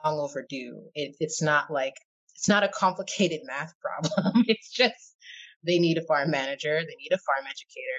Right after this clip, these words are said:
who is the liaison between students, faculty, staff, and the farm, and they need farm educator. And these main roles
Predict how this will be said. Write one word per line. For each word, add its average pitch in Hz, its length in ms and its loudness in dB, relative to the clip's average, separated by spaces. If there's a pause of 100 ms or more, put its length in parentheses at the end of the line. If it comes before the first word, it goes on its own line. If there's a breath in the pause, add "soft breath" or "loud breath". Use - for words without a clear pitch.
who - 100 -12
is 143 160 -10
the 143 80 -10
liaison 131 840 -2 (460)
between 131 680 0 (180)
students, 143 560 0
faculty, 127 420 -2
staff, 120 420 0 (300)
and 135 160 -2
the - 140 -14
farm, 123 580 0 (540)
and 143 420 4
they 156 140 4
need 165 340 2 (140)
farm 269 220 4
educator. 135 480 -6 (160)
And 151 140 -6 (260)
these 196 520 0 (580)
main 180 440 6
roles 143 720 2